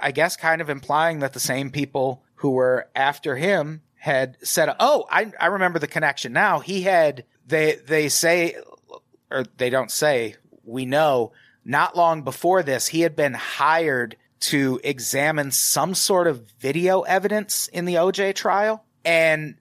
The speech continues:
that's crazy to me because I'm old enough to very much remember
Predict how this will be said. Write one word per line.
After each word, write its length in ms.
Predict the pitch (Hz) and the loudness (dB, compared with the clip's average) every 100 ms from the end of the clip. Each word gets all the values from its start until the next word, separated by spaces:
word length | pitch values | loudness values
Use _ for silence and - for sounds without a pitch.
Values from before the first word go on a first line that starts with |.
| _ _ | _ _
that's 220 | 196 220 | 0 0
crazy 400 | - 233 254 208 | -2 -2 0 0
to 60 | 147 | 0
me 160 | 131 | -2
because 260 | 120 131 151 | -4 -4 -2
I'm 180 | 156 151 - | -2 -4 -4
old 300 | 160 196 196 | 2 4 4
enough 320 | 160 139 - _ _ _ - | 2 0 -2 _ _ _ -6
to 520 | 160 139 139 117 107 _ _ 117 - | -2 -2 -4 -12 -20 _ _ -20 -4
very 300 | 185 202 185 | 2 4 4
much 280 | 160 143 147 | 2 -2 -2
remember 760 | 135 127 143 139 123 113 104 | -6 0 -2 0 0 0 -4